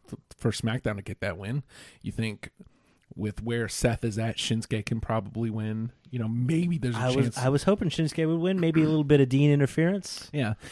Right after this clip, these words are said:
Speaker 1: you have
Speaker 2: No, you had a great, uh, fantastic match.
Speaker 1: You have bad. We have bad guy, uh, Daniel Bryan. Maybe he cheats to somehow s-, uh, succumb.
Speaker 2: He's gonna kick it.
Speaker 1: Well, to see if he can take out the, uh,
Speaker 2: He did.
Speaker 1: the Beast.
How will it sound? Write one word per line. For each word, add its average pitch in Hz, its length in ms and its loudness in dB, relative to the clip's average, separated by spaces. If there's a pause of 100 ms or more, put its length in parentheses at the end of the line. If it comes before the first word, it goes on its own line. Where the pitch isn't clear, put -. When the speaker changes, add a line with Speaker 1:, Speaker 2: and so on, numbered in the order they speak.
(140)
Speaker 1:
you 127 100 4
have 117 380 4
Speaker 2:
No, 180 160 10
you 117 80 4
had 131 120 2
a 131 120 2
great, 131 300 -4 (380)
uh, 123 260 -2 (480)
fantastic - 540 0
match. 110 200 -8 (160)
Speaker 1:
You 123 220 8
have 117 360 -2
bad. 120 320 0
We 113 200 0
have 107 220 -2
bad 117 300 0
guy, 120 440 4 (100)
uh, 104 580 2 (180)
Daniel 113 260 0
Bryan. 131 360 0
Maybe 110 180 -4
he 107 180 -4
cheats - 460 -2
to 127 100 -6
somehow 120 640 -2
s-, - 180 -14 (160)
uh, 113 220 -4
succumb. - 300 -2
Speaker 2:
He's 196 180 6
gonna 233 260 8
kick - 320 2
it. 110 140 -8 (260)
Speaker 1:
Well, 87 220 -12 (380)
to 120 60 -4
see 127 220 2
if 120 80 0
he 127 100 -2
can 117 400 -2
take 113 200 0
out 110 260 0
the, 117 220 0
uh, 98 400 0
Speaker 2:
He 131 100 0
did. 143 160 -4
Speaker 1:
the 113 100 -6
Beast. 123 300 -2